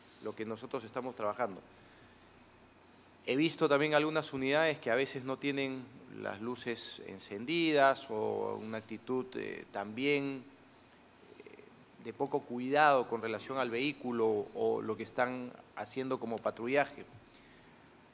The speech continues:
Hay que utilizar el cinturón de seguridad, no hay que llevar gente en la tolva. Son varios detalles pequeños que se van sumando y que son parte de la actitud que deben de tener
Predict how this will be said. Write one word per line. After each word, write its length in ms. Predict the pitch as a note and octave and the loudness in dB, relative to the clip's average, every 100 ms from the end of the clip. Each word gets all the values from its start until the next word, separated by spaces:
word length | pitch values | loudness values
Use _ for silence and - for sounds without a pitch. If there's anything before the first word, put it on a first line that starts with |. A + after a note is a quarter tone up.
| - - - - - - - - | -20 -20 -20 -20 -20 -20 -8 -2
Hay 140 | E3 | -2
que 100 | D#3 | -2
utilizar 380 | C3+ B2+ D3+ D#3 | -4 -4 2 2
el 60 | |
cinturón 420 | C#3+ C3+ B2 C3+ C#3+ | 2 -4 0 0 0
de 80 | |
seguridad, 640 | - B2 A2+ A#2+ D3+ E3+ B2 - - - - - - A2+ | -2 -4 -2 2 4 2 0 -12 -20 -20 -20 -20 -20 -10
no 320 | B2 C#3 D#3 | 0 8 10
hay 120 | D#3+ | 8
que 140 | D#3 | 4
llevar 260 | C3+ C3 B2 | 2 2 0
gente 340 | - B2+ A#2+ | -4 -8 -6
en 80 | A#2+ | -6
la 120 | G#2+ | -6
tolva. 580 | G#2+ E3+ F3 D3+ G#2 E2+ - - - - - - - - - - - | 0 4 6 4 -2 -8 -12 -20 -20 -20 -20 -20 -20 -20 -20 -20 -12
Son 340 | - F#3 F#3 | -6 -4 2
varios 320 | G3 A3 G#3+ | 4 4 2
detalles 640 | E3 D3 F#3+ G3+ G3 F#3+ - - | 0 0 2 2 0 -4 -8 -2
pequeños 480 | C#3+ - G#3+ G3+ F3+ | -2 2 0 0 -4
que 100 | - | -6
se 140 | C#3 | 0
van 180 | D3 E3 | 0 0
sumando 640 | - C#3 D#3 F#3 F3 G3 - - - - - - | -4 -4 0 0 0 -4 -6 -18 -20 -20 -20 -12
y 100 | C3+ | -10
que 220 | B2 C3 B2 | -6 -6 -4
son 440 | - - F3 F3 | -2 2 2 0
parte 480 | - E3+ F3 - D#3 | 2 4 4 0 0
de 80 | C#3 | 2
la 100 | B2+ | 0
actitud 500 | - B2 - D#3 D#3 | -2 -10 -8 -6 -6
que 200 | - B2 | -4 0
deben 220 | C3+ C#3+ | 0 0
de 80 | B2 | -4
tener 340 | A#2 B2 C3 | -4 -2 -2